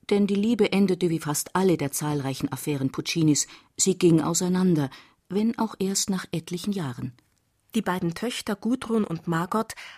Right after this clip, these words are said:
Speaker 2: haben tatsächlich alle Briefe und Erinnerungsstücke verbrannt. Fast alle.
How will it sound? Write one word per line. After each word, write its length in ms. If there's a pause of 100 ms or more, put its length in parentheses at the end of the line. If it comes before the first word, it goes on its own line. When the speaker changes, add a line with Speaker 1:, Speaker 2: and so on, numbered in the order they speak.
Speaker 2:
haben 240
tatsächlich 600
alle 180
Briefe 420
und 220
Erinnerungsstücke 760
verbrannt. 560 (480)
Fast 460
alle. 260